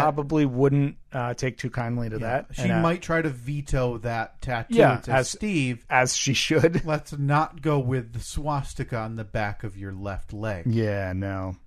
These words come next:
Speaker 1: no.
Speaker 2: Um, speaking of Philip, I'm glad you mentioned that. You know, we talked last week about
Speaker 1: <laughs>
Speaker 2: voting for him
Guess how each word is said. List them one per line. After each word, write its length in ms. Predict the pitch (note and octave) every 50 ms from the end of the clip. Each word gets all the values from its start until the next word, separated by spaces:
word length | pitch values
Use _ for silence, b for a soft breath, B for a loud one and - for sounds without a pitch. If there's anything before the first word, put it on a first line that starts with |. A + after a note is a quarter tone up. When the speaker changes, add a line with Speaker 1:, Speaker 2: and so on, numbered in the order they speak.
| - -
Speaker 1:
no. 440 | G#2 G2 G2 F#2+ F#2+ F#2+ F#2 F#2 F#2 - - - - - - - - - - - - - - -
Speaker 2:
Um, 280 | A2 G#2 G#2 G2 F#2+ -
speaking 380 | - - G3 F3+ F#3 F#3 D3+
of 80 | C3+ -
Philip, 240 | - - E3 D#3 B2
I'm 120 | A2+ A#2 A#2
glad 200 | A#2+ B2 A#2+ G#2
you 60 | A2+
mentioned 360 | A2 A2+ A#2 A2 - - A2+
that. 160 | G2+ G2+ G#2+ G#2+
You 80 | G#2
know, 80 | G#2 G#2
we 100 | G2+ G#2
talked 320 | - - B2+ A#2+ - -
last 360 | A2+ A#2 A2+ A2 G#2 - -
week 200 | - A#2 A2+ -
about 300 | - - - G#2 B2 - - b b b b
Speaker 1:
<laughs> 200 | b b b -
Speaker 2:
voting 460 | A2 A2 B2+ B2 A#2+ B2 B2+ B2+ B2
for 260 | - - - A2+ G#2
him 440 | G2 G#2 A#2 A#2 A2+ A2 A2 G#2 F#2